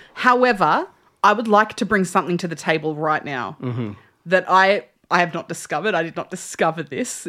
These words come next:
Speaker 1: They're quite popular. But short film, short horror films.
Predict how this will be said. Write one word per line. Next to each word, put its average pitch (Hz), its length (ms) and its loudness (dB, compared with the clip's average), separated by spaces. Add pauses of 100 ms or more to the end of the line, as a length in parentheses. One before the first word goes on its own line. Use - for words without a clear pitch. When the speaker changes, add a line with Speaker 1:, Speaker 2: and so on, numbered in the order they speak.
Speaker 1:
They're 170 140 -4
quite 170 300 -2
popular. 123 520 -6 (460)
But 196 400 0
short - 500 2
film, 208 440 0
short 214 340 2
horror 190 260 0
films. - 540 -12